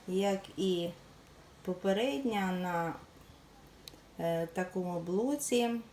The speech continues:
з пробки. Корінці не активні, але вони всі живі. І ростиків тут, ну, як на мій погляд, навіть забагато.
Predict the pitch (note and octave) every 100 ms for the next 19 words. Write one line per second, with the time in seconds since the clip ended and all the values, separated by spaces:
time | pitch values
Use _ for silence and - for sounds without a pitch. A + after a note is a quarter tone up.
0 | - - - - - - A3+ A#3 G#3+ G#3
1 | - - G#3 G#3 G#3 - - - - -
2 | - - - G3+ G#3+ G#3+ - G#3+ G#3 G3
3 | F#3+ F#3+ - B3 D#4+ D4+ C4 A#3 A3+ -
4 | F3 F#3 F3+ F3 F3+ F3 E3+ - E3+ E3
5 | D#3+ F3 D3+ D#3 E3 G3+ D4 - - -
6 | - - - - - - - - G3 F#3+
7 | - F#3 C4 F4+ - D#4 D4+ C#4 C#4+ -
8 | - B3+ B3+ B3 - - - - B3 D4
9 | D4 F#3 G#3 G#3 G#3 G3+ G3 F#3+ G#3+ A3+
10 | G#3+ F#3+ F3 - - - - - - F#3+
11 | G#3 G3+ F3 G3 G3+ G3+ G3+ E3+ C#3+ C#3
12 | -